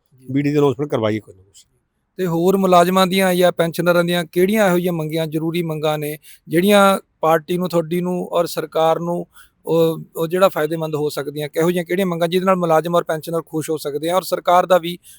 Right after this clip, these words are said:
Speaker 1: ਕਿਤੇ ਨਾ ਕਿਤੇ ਉਹਦੇ 'ਚ ਫਾਇਦਾ ਹੋ ਸਕਦਾ?
Speaker 2: ਹਾਂ, ਸਭ ਤੋਂ ਵੱਡਾ ਤਾਂ ਜੀ ਡੀ ਏ ਤੇ ਦੋ ਉਨਾਹਠ ਆ।
Speaker 1: ਜੀ।
Speaker 2: ਉਸ ਤੋਂ ਬਾਅਦ ਪੁਰਾਣੀ ਪੈਨਸ਼ਨ ਬਹਾਲ ਕਰਨੀ।
Speaker 1: ਲੱਗਦਾ ਤੁਹਾਨੂੰ ਵੀ ਇਹਦਾ ਹੱਲ ਹੋ ਜਾਏਗਾ?
Speaker 2: ਆ ਦੇਖੋ, ਜਿਹੜੀਆਂ ਤਾਂ ਡੀ ਏ ਤੇ ਦੋ ਉਨਾਹਠ ਆ,
Speaker 1: ਹਾਂਜੀ।
Speaker 2: ਇਹ ਤਾਂ ਪੰਜਾਬ ਸਰਕਾਰ ਦੇ ਮਤਲਬ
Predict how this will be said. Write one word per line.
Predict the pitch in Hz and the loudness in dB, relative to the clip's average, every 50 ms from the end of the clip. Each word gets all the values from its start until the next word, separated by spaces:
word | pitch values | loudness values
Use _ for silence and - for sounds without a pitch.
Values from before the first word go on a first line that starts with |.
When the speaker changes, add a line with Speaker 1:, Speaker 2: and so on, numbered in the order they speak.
| _ _ | _ _
Speaker 1:
ਕਿਤੇ | 185 170 175 180 | -10 -4 -2 0
ਨਾ | 180 175 | 0 0
ਕਿਤੇ | 160 165 165 170 165 | -2 -4 -2 -2 0
ਉਹਦੇ | 165 165 165 185 | 0 0 0 -2
'ਚ | 170 165 | -4 -4
ਫਾਇਦਾ | 143 156 139 143 151 139 | -4 -4 0 0 0 0
ਹੋ | 143 143 | 0 -2
ਸਕਦਾ? | - - 135 143 | -4 -6 -10 -8
Speaker 2:
ਹਾਂ, | 151 - | -8 -8
ਸਭ | 147 - - 160 190 202 | -8 -6 -4 -4 -2 2
ਤੋਂ | - 226 | 4 4
ਵੱਡਾ | 202 185 170 175 | 4 6 4 4
ਤਾਂ | 165 180 | 4 6
ਜੀ | 180 180 | 4 4
ਡੀ | 147 131 139 143 | 4 4 4 6
ਏ | 151 151 | 6 6
ਤੇ | 143 160 | 6 6
ਦੋ | 135 131 131 127 | 8 8 8 8
ਉਨਾਹਠ | 120 113 113 131 123 107 | 8 6 6 4 4 2
ਆ। | 92 - _ _ _ _ _ | -10 -16 _ _ _ _ _
Speaker 1:
ਜੀ। | - - _ _ _ _ _ - - | -20 -20 _ _ _ _ _ 2 4
Speaker 2:
ਉਸ | 170 170 - | 4 4 4
ਤੋਂ | - 196 190 | 6 4 6
ਬਾਅਦ | 165 175 180 185 196 | 8 8 8 8 6
ਪੁਰਾਣੀ | - - 165 156 160 160 | 2 2 4 4 4 4
ਪੈਨਸ਼ਨ | 147 151 139 - - 143 | 4 2 0 0 -2 -4
ਬਹਾਲ | 135 131 143 147 123 | -2 2 2 2 2
ਕਰਨੀ। | 113 117 101 90 87 _ _ _ _ _ _ _ | 0 -6 -10 -10 -16 _ _ _ _ _ _ _
Speaker 1:
ਲੱਗਦਾ | 147 151 180 214 220 | -14 -6 0 2 6
ਤੁਹਾਨੂੰ | 214 214 214 208 | 6 6 6 6
ਵੀ | 196 | 4
ਇਹਦਾ | 214 208 202 175 | 8 8 8 8
ਹੱਲ | 170 165 165 | 8 8 6
ਹੋ | 156 160 | 6 6
ਜਾਏਗਾ? | 151 156 156 151 - _ _ _ _ _ _ _ _ - 165 | 4 2 0 -2 -4 _ _ _ _ _ _ _ _ 2 6
Speaker 2:
ਆ | 170 170 | 6 6
ਦੇਖੋ, | 175 180 180 - - 220 214 208 226 196 | 6 6 2 2 6 8 8 8 8 6
ਜਿਹੜੀਆਂ | 160 170 175 208 220 208 | 4 2 4 4 4 4
ਤਾਂ | 196 208 185 | 4 2 2
ਡੀ | 156 151 147 151 | 2 0 4 4
ਏ | 160 160 | 4 6
ਤੇ | 156 165 | 4 4
ਦੋ | 135 143 139 | 4 6 6
ਉਨਾਹਠ | 131 117 110 117 127 120 110 | 6 6 4 2 2 0 -2
ਆ, | 92 | -14
Speaker 1:
ਹਾਂਜੀ। | _ _ _ _ - - - - - _ _ _ - | _ _ _ _ -20 -20 -20 -20 -20 _ _ _ -6
Speaker 2:
ਇਹ | 156 | -4
ਤਾਂ | - - 160 | -2 -2 -2
ਪੰਜਾਬ | - 143 131 127 127 127 | -2 0 2 2 2 2
ਸਰਕਾਰ | - 135 120 - 120 117 113 104 | 0 -2 -4 -2 -2 -2 -2 -2
ਦੇ | 107 113 | -4 -6
ਮਤਲਬ | 110 107 - 110 120 | -6 -6 -6 -8 -8